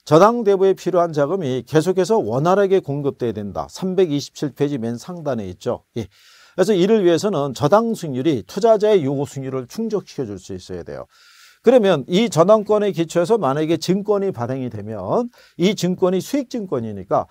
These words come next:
수익증권에서 제시되는 수익률의 크기가 투자자가 요구하는 수익률이 충족이 돼야 된다는 얘기죠. 그러니까 투자자들은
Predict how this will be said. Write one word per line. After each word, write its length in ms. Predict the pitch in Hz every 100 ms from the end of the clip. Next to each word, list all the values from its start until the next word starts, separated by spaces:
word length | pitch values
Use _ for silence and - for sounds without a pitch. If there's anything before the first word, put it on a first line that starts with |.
| _ _
수익증권에서 1000 | - 269 262 - 240 240 233 226 208 226
제시되는 600 | - 165 165 170 175 180
수익률의 540 | - 269 285 226 175
크기가 440 | 147 120 104 139 117 _ _ -
투자자가 600 | 240 254 233 233 233 165
요구하는 380 | 151 160 156
수익률이 400 | 147 139 139 139
충족이 420 | 131 226 202 170 139
돼야 200 | 113 117
된다는 360 | 117 107 95
얘기죠. 360 | 87 85 71 60 _ _
그러니까 160 | 180 202
투자자들은 720 | - 233 254 196 127 127 160